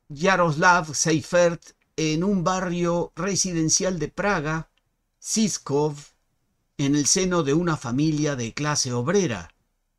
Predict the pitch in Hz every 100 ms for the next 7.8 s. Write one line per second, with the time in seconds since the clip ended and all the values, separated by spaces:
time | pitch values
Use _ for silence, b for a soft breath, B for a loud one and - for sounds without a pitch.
0 | _ _ _ 147 196 160 160 165 180 151
1 | 123 127 123 123 120 139 156 151 - 107
2 | - 165 160 139 131 127 113 107 151 170
3 | 160 127 143 135 B B B - 135 131
4 | 127 - 170 175 - - 127 123 190 160
5 | 143 170 165 - 139 127 117 170 160 123
6 | - 147 139 135 131 - 123 120 113 170
7 | 151 147 175 135 - 101 95